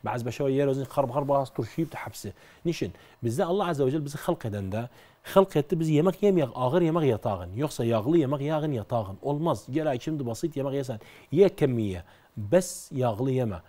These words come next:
Kəskün yemə. Turş yemə. Olmaz, yer için basit yemek yesen sühürde. Ama gece məhəli insan olmaz yemek yesen. Basit fawakih yer yatar. Bu, qeyr günlerde, yo Ramazanda. Ramazanda biz sühürde yatandaq yemek yarıq ma'qul, hatta mədəmiz,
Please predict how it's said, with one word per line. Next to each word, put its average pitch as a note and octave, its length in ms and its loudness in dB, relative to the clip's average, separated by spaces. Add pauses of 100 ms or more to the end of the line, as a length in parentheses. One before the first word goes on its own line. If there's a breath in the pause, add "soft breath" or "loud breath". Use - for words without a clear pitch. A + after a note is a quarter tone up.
(400 soft breath)
Kəskün C3 440 -2
yemə. A2+ 240 -2 (360)
Turş C#3+ 400 -2
yemə. A2+ 260 0 (280 soft breath)
Olmaz, C3+ 420 -2
yer C#3 220 -6
için B2+ 240 -8
basit A2 260 -10
yemek A2 180 -6
yesen G2 240 -8
sühürde. G2+ 480 -8
Ama C#3+ 240 0
gece B2+ 180 0
məhəli C3+ 440 -6
insan B2+ 400 -8
olmaz B2+ 260 -2
yemek A2+ 200 -4
yesen. G2+ 340 -6 (340 loud breath)
Basit G#2+ 320 -4
fawakih G#2+ 480 -6
yer B2+ 140 -2
yatar. G2+ 340 -8 (300 loud breath)
Bu, A2+ 60 -2
qeyr B2 160 4
günlerde, G#2+ 420 -2
yo A2+ 180 -2
Ramazanda. G2 460 -6 (420 loud breath)
Ramazanda A#2 440 -2
biz B2 160 -4
sühürde A2+ 380 -4
yatandaq C3+ 400 -4 (340 loud breath)
yemek A#2+ 220 -2
yarıq C3 260 0
ma'qul, A#2 360 -6
hatta A#2+ 320 -10
mədəmiz, G#2 640 -6